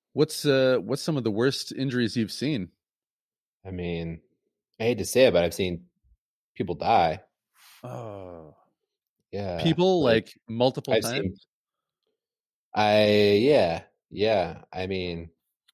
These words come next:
Speaker 2: I didn't s-, I mean, certain situations for certain things, you know? Sometimes it's
Speaker 1: Yeah.
Speaker 2: a swimmer that gets swept off the beach and they can't find him, he can't swim, and,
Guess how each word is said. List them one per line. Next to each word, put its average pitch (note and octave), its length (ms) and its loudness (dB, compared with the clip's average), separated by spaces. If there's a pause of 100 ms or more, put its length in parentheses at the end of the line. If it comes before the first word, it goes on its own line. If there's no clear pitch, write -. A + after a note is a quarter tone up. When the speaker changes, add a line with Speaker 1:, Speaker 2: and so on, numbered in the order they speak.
(920)
Speaker 2:
I C#3+ 100 6
didn't F#3+ 160 6
s-, - 180 -2
I C3 100 4
mean, B2+ 480 2
certain B2 300 2
situations B2 600 2
for G#2+ 120 0
certain F2+ 280 -4
things, F#2+ 460 -2
you G2 80 -4
know? F#2+ 160 -4
Sometimes F#2 440 -6
it's - 460 -6 (200)
Speaker 1:
Yeah. A2+ 320 -8 (160)
Speaker 2:
a F2+ 60 -4
swimmer G#2 640 0
that F2+ 180 2
gets F2+ 240 0
swept F#2 200 0
off F#2+ 180 0
the F2 80 0
beach F#2 500 -4
and E2 260 -4 (280)
they E2+ 80 -6
can't - 260 -4
find F2+ 180 0
him, F#2 80 -2
he F2+ 60 -6
can't E2+ 240 -4
swim, F#2+ 400 0
and, D#2 220 -4